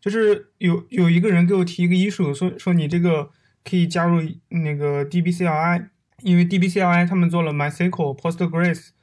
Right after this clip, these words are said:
跟 SQLite 这些数据库的命令行，然后可以把 Redis 的加进去。然后我跟他们联系了之后，那个，就是这个项目的创始人叫M G S，然后这个人就非常热情，他就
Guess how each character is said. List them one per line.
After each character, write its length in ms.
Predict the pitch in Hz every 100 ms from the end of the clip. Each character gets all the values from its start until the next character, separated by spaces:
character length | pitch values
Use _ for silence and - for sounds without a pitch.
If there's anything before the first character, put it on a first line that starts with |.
| _
跟 220 | 156 156
SQLite 800 | 175 175 175 185 160 147 147 135 -
这 80 | 170
些 560 | 156 151 147 147 151 - _
数 160 | -
据 80 | 156
库 180 | 160 170
的 100 | 151
命 120 | 151
令 140 | 151 147
行， 300 | - 139 147
然 120 | 139
后 240 | 151 147
可 140 | 143 160
以 60 |
把 120 | 151 143
Redis 360 | 147 151 156 -
的 80 | 139
加 160 | 143
进 120 | 143 143
去。 280 | - 147 - _ -
然 120 | 151
后 160 | 160
我 100 | 156
跟 360 | 151 165 175 175
他 160 | - 185
们 120 | 165
联 140 | 151
系 120 | 160
了 100 | 175
之 100 | 165
后， 320 | 180 185 170 - _
那 300 | 180 180 165
个， 520 | 160 151 151 151 156
就 100 | 196
是 60 | 190
这 100 | 220
个 80 | 226
项 180 | 254
目 100 | 226
的 80 | 175
创 180 | 175 208
始 140 | 175
人 100 | 151
叫 140 | 156 165
M 320 | - 180 190
G 100 | 190
S， 320 | 175 - - _ _ _ -
然 180 | 175
后 280 | 208 208 185
这 260 | 175 175 220
个 80 | 208
人 100 | 185
就 100 | 202
非 140 | 214
常 180 | 185 175
热 140 | 180 170
情， 300 | 156 135 139
他 160 |
就 80 | 175